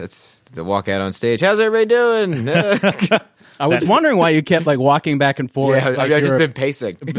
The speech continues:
Speaker 2: about to come up to the mic. You finally did, and I feel like there,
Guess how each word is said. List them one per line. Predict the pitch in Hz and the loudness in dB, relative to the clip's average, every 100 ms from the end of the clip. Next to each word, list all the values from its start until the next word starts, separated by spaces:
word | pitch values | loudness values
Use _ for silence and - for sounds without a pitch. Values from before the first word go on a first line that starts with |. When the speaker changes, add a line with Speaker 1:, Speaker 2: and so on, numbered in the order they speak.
| 269 | -4
Speaker 2:
about | 170 156 | -2 -2
to | 127 | -2
come | 156 185 | 0 2
up | 190 | 2
to | 147 | 2
the | 139 | 2
mic. | 120 110 104 - | 2 0 -4 -8
You | 120 | -2
finally | 160 202 208 | 0 2 2
did, | 120 104 92 95 113 | 0 0 -2 -4 -4
and | 120 117 113 113 | -2 0 -2 -2
I | 117 | -4
feel | - 131 127 | 0 0 2
like | 113 104 101 | 0 -2 -6
there, | 120 117 | -6 -4